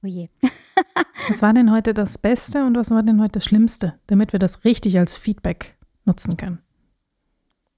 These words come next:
Speaker 1: Also für mich das Schlimmste tatsächlich, boah,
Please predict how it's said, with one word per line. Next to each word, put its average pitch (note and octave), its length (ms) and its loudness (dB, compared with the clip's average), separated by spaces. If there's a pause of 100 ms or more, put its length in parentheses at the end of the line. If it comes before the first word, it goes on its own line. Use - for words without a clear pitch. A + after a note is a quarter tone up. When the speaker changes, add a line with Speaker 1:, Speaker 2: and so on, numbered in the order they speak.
Speaker 1:
Also A3+ 300 -2
für - 180 -4
mich A#3 840 2 (500)
das - 180 0
Schlimmste C4 1080 0
tatsächlich, - 1400 -2
boah, - 380 -6